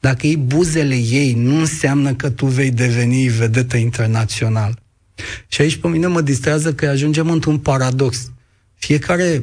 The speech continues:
om își dorește să fie unic. Fiecare femeie, în mod special, își dorește să fie unică.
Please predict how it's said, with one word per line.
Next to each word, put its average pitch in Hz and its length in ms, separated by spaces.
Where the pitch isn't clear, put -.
om 151 220
își 147 160
dorește 131 400
să 139 160
fie 143 200
unic. 127 440
Fiecare 131 440
femeie, 135 380
în 190 80
mod 151 140
special, 123 520
își 120 160
dorește 123 380
să 127 140
fie 135 220
unică. 127 580